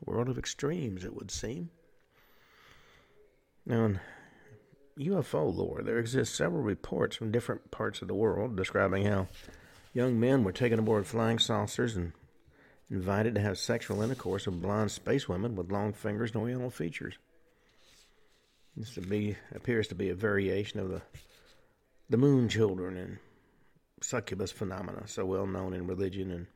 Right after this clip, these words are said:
occult lore. The reverse of this is the equally well-known incubus, or demon lover, that forces his attention on sleeping females.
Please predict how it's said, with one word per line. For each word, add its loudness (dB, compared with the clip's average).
occult -6
lore. -6
The 0
reverse 2
of 4
this 4
is 2
the 2
equally 0
well-known 4
incubus, 0
or -8
demon 2
lover, 0
that -2
forces 0
his 0
attention -2
on -2
sleeping -2
females. -6